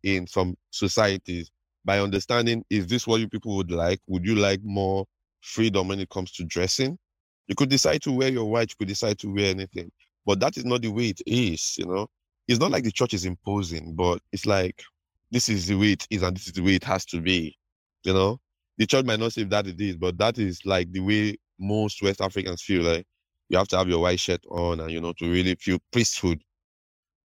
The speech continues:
I've even heard it, I've heard it once, like, I heard it from a member, like, "We're supposed to give a blessing," and he said, "No, I have to go put my white. I'm not on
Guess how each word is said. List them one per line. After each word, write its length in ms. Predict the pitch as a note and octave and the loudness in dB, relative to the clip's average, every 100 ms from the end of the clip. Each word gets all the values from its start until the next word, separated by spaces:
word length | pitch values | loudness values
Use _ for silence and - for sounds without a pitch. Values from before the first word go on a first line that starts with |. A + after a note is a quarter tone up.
| - | -2
I've 140 | G#2 G#2 | 0 2
even 200 | C3+ B2+ | 2 4
heard 300 | A2+ A#2 G#2+ | 4 4 2
it, 80 | G2 | 0
I've 160 | F2+ | 0
heard 180 | A2+ A#2 | 0 0
it 140 | G#2 | -2
once, 280 | G#2 G2+ F#2+ | -2 -4 -2
like, 280 | F2+ F2 - - _ _ - | -2 -2 -6 -18 _ _ -2
I 140 | F#2 | 2
heard 160 | G#2 G#2+ | 4 2
it 80 | |
from 180 | G#2+ F2+ | 0 -2
a 40 | E2 | -6
member, 420 | E2 E2 D#2+ D2+ | -10 -8 -8 -6
like, 260 | B1 - - _ _ | -6 -8 -12 _ _
"We're 100 | G#2 | 0
supposed 200 | G2+ A2+ | 2 2
to 40 | A#2+ | 2
give 160 | A2+ | 2
a 60 | G2 | 0
blessing," 420 | F2 F#2+ - F#2+ | 2 0 0 -4
and 260 | F2+ F2+ - _ - | -4 -6 -12 _ -14
he 80 | |
said, 280 | F#2 G2+ F#2+ | 0 2 2
"No, 220 | G#2 A#2 | 2 4
I 80 | G#2 | 6
have 160 | G2 A#2 | 4 0
to 80 | G2 | -2
go 120 | G#2+ | -4
put 140 | G#2+ | -2
my 160 | F#2+ F2+ | -2 0
white. 320 | F#2 F#2 E2 | 2 0 0
I'm 140 | E2+ | -2
not 180 | G2 A2 | -2 -2
on 100 | F#2+ | -4